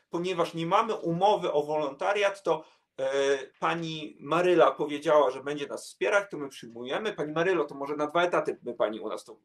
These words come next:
ciągnęła, a pani Maryla miała dwie godziny. Więc jasne ustalenie zasad z wolontariuszami czy z naszymi współpracownikami, jak szybko odpisujemy na maile, e,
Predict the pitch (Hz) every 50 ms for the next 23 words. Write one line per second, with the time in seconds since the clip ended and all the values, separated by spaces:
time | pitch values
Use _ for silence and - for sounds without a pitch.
0 | 117 117 - 131 - 120 131 135 165 190 220 - - - - _ - - - -
1 | 185 196 196 185 170 165 170 160 156 151 147 139 139 135 135 135 127 127 117 110
2 | 104 - - _ _ _ _ _ - 156 156 151 - 147 139 139 160 180 208 220
3 | - - - 196 196 - - 170 165 - - - 180 170 165 165 170 175 175 170
4 | 170 170 - 135 135 131 135 156 160 160 160 - 156 143 147 - _ - 131 127
5 | 151 165 160 165 165 165 151 151 151 156 - 180 170 165 160 165 - 156 - 151
6 | 151 151 170 151 160 156 - - 147 - 147 143 - 143 - 139 - - 131 135
7 | 143 170 214 277 - _ _ _ _ _ _ _ _ _ 113 110 - - - -
8 | - - 190 190 - 214 208 208 208 202 - 208 202 202 196 190 190 185 180 180
9 | 185 185 180 175 180 175 175 - _ _ _ _ _ - 135 135 127 123 - -